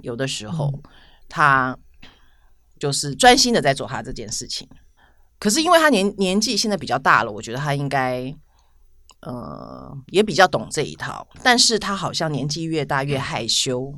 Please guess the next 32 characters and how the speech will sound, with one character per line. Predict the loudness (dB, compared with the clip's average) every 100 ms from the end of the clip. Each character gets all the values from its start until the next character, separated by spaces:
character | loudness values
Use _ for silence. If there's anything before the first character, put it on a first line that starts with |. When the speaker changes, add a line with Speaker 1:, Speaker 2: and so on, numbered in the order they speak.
| -18 -20 -20 _ _ -20 _ _ -6
Speaker 1:
所 | 2
以 | 2 4
就 | 2 0 -2 -12 -20 -10
几 | -6 -4
乎 | -2 -2 -4
很 | -4 -4 -4 -2
少 | 0 -2 -2 -10 _ -8
出， | -4 -4 -4 -4 -4 -6
就 | -6 -6
是 | -2 -4 -2
公 | -2 2
开 | 2
出 | 0 -2
现 | -2 -2
了。 | -4 -10 -16 _ _ -20 -20 -4
所 | 4
以 |
他 | 6
宁 | 6 4
可 | 4 4
躲 | 4
在， | 2 4 4
Speaker 2:
嗯。 |
Speaker 1:
也 | 2
不 | 4
演 | 2 2
戏 | 0 0 0
了， | -2
所 | -2 -2
以 |
宁 | 0 -2
可 | 0 -2 -2